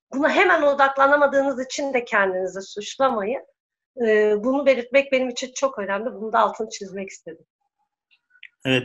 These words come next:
Speaker 2: bence de gerçekten çok önemli bir şeyden bahsediyorsunuz. Ee, büyük bir tecrübe çünkü bu. Kitaplarda bilgi olarak geçse de onun bir deneyim, e, bir insanda, e, görmek, yaşamak, e,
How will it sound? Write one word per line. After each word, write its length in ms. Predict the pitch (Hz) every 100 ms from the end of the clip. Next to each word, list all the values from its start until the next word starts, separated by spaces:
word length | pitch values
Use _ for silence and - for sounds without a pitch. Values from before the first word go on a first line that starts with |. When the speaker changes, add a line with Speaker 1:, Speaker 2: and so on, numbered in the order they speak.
| 135
Speaker 2:
bence 320 | 127 127 127
de 80 | 120
gerçekten 600 | 113 110 127 - 117 117
çok 220 | 120 117
önemli 320 | 113 113 113
bir 40 |
şeyden 380 | 110 113 110 107
bahsediyorsunuz. 840 | 104 101 117 104 107 - 107 107 _ _ _ _ _ _ -
Ee, 380 | 117 113 113
büyük 220 | 120 139 147
bir 80 |
tecrübe 460 | - 135 123 131 135
çünkü 360 | - 110 - 107
bu. 200 | 110 110 _ -
Kitaplarda 720 | - 120 123 127 123 127 117
bilgi 260 | 117 120
olarak 380 | 131 127 123 123
geçse 420 | 127 123 - 147
de 220 | 131 151 -
onun 320 | 120 131 131
bir 260 | 123 127 - - 110
deneyim, 560 | 117 120 127 131 131 131 _ _ _ _ _ _ _ -
e, 80 | 120 117 113 113 110 110
bir 240 | 127 127 127
insanda, 800 | 123 120 127 123 127 131 123 - - 120
e, 20 | 117 117 110 107 104 - - _
görmek, 400 | 123 120 120 131 - _
yaşamak, 540 | 120 110 117 123 131 -
e, 60 | -